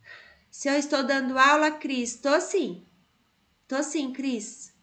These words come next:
De terça-feira, tá? De terça. Bonequinhas e saia de crochê. Hum. Cadê? Eu tenho uma bonequinha aqui.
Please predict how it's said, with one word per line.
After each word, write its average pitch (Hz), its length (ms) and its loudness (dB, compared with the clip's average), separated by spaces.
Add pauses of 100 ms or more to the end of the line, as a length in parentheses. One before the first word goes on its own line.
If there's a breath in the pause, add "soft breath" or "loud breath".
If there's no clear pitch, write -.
(440 soft breath)
De 233 160 -6
terça-feira, 285 880 2
tá? 262 500 4 (340)
De 220 240 -4
terça. 214 720 -2 (1600 soft breath)
Bonequinhas 277 920 -2
e 302 100 -10
saia 302 400 0
de 302 140 -10
crochê. 254 760 -6
Hum. 403 1120 -10 (1300)
Cadê? 247 280 -8
Eu 220 100 -10
tenho 262 160 -2
uma 277 140 -4
bonequinha 254 680 -6
aqui. 277 560 -6